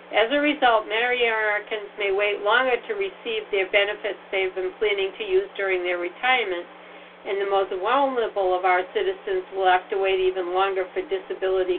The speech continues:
claims decisions, causing more hardship and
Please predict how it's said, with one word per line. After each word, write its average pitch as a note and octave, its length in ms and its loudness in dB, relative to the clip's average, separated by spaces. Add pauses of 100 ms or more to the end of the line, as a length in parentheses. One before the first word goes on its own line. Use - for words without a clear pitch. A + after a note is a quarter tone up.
(160)
claims F3 340 -4 (140)
decisions, E3+ 580 -6 (640)
causing G3 460 2
more G#3 180 2
hardship G#3 540 0
and D#3+ 160 -6